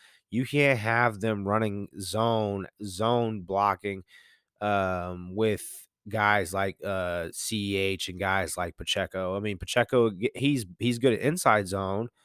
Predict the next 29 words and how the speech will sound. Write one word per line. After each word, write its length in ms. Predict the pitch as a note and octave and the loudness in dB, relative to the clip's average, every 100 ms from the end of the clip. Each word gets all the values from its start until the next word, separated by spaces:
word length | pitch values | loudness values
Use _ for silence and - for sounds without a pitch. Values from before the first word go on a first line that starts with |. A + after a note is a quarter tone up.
| _ _ _ _ - | _ _ _ _ -2
You 140 | G#2+ | 0
know, 140 | G#2 A2 | 2 2
he's 100 | B2+ | 2
not 160 | G#2 | 2
bad 220 | G#2+ G#2+ | 4 4
at 60 | A2 | 2
inside 380 | C3 A#2 G2+ E2+ | 0 2 0 0
zone, 400 | G2 F#2+ G#2 G2+ | -4 -4 -4 -6
but 260 | F#2 - - _ F2 | -6 -6 -12 _ 0
outside 540 | A#2 C3+ - C#3+ C#3 | 2 2 4 4 4
zone, 360 | C#3+ C#3+ C#3+ - | 2 2 0 -4
ah, 640 | C#2 A#2+ A#2+ A2+ F#2+ F2+ - | -2 2 4 4 2 -2 -6
I 100 | D#2+ - | -10 -8
just 220 | G#2 - | -8 -4
don't 200 | G2 E2+ | -4 -2
like 200 | F2+ F2+ | -6 -4
seeing 360 | - A2+ A#2+ B2+ | -2 0 4 4
it. 140 | - - | 0 -6
It's 120 | - | -10
not 180 | G2+ - - | -10 -10 2
good, 280 | B2+ C3+ F#2 | 8 8 6
especially 460 | - B2 B2 A#2+ | 2 2 2 0
when 80 | A#2 | -2
you're 100 | A2 | 0
doing 240 | G2 B2 | 2 2
it 120 | A#2+ - | 2 -2
from 140 | A#2+ | -2
the 80 | A2+ | 0
gun. 500 | G2+ B2+ C#3 A#2 | 4 8 8 6